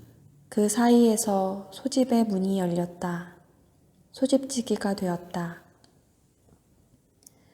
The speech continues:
일곱 개의 기둥이 과거와 오늘을 잇는다. 기둥과 기둥 사이에서 이야기가 쌓여간다.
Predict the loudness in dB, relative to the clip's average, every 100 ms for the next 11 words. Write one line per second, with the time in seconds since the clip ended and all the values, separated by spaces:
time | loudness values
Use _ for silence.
0 | _ _ _ _ _ _ _ 2 6 8
1 | 6 8 10 10 8 6 8 8 8 6
2 | 2 -2 -4 -2 2 2 2 2 2 2
3 | 2 2 2 0 0 -2 -4 -4 -10 -20
4 | _ _ _ _ _ _ _ _ -4 2
5 | 4 6 4 2 0 -2 2 2 4 2
6 | 4 2 0 -2 -4 -6 -6 -2 0 0
7 | 0 -2 -2 -2 -2 -2 -2 -2 -4 -4
8 | -6 -8